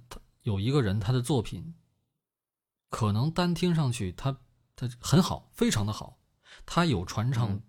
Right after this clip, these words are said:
Speaker 1: 他有能够传唱的这个条件，啊，不难也不简单，
Speaker 2: 嗯。
Speaker 1: 他也那个朗朗上口，他又怎么怎么样，但是他就是没有被人发现，他依然泯然众人了。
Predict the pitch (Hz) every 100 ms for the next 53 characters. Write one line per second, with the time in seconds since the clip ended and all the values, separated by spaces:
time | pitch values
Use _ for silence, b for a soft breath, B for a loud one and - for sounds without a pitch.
0 | _ _ - 175 147 110 90 92 131 180
1 | 180 127 107 101 113 131 - 160 123 123
2 | 120 95 139 170 - _ _ _ _ _
3 | _ - 90 95 - 156 110 143 107 131
4 | 127 98 80 107 127 B B B B B
5 | - 151 151 107 107 - - 104 104 98
6 | 139 151 120 151 120 85 82 110 120 87
7 | 95 85 95 - b b b b - 165
8 | 127 143 120 - 127 143 101 92 90 90
9 | 82 87 90 92 98 - _ _ _ _
10 | - 120 143 185 185 92 82 95 - _
11 | _ _ _ _ 101 85 82 87 95 92
12 | 80 82 113